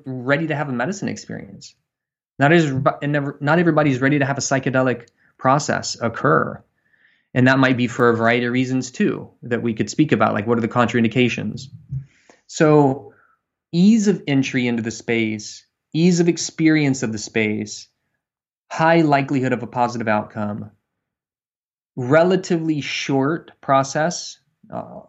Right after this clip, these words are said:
I'll speak about that a little bit further, and relatively low need for potential intervention by those that are helping to hold the container. So level one medicines, M D M A, ketamine,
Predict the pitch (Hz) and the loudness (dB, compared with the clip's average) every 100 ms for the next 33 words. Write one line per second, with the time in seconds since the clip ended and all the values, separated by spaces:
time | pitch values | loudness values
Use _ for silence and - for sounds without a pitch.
0 | - 131 - 135 117 113 113 113 110 107 | -8 -8 -4 -4 2 2 2 0 -4 -6
1 | - 120 117 113 - _ _ _ 151 143 | -8 -4 -4 -6 -10 _ _ _ 0 2
2 | 160 220 208 - 175 165 165 151 - _ | 4 4 2 0 -4 -2 -2 -4 -8 _
3 | _ _ _ _ _ _ _ - 131 131 | _ _ _ _ _ _ _ -10 -4 2
4 | 139 147 151 151 143 - 131 131 131 135 | 4 4 4 2 0 -4 -2 0 4 4
5 | 143 143 131 110 139 127 117 - - 135 | 4 2 0 -2 0 2 0 -6 -2 0
6 | 127 131 127 120 113 120 113 120 113 107 | 0 0 2 2 2 2 2 0 -2 -2
7 | - - - 117 120 117 117 120 117 113 | -8 -16 -8 2 4 4 -2 -2 -2 0
8 | 113 110 104 - 113 113 113 110 - _ | -2 -2 -4 -6 -8 -4 -6 -6 -10 _
9 | - - _ 123 107 113 107 - 107 - | -20 -20 _ -4 2 2 0 -4 -4 -4
10 | 110 110 92 - _ _ _ - _ - | -4 -2 -4 -10 _ _ _ -20 _ 4
11 | 139 156 156 139 123 110 107 104 101 - | 6 6 6 4 2 0 -4 -12 -14 -8
12 | 127 131 131 120 110 107 - - _ _ | -4 0 2 2 0 -4 -10 -20 _ _
13 | _ - - _ - - _ - - 135 | _ -2 -2 _ -20 -20 _ -8 0 2
14 | 113 107 104 | 2 -2 -6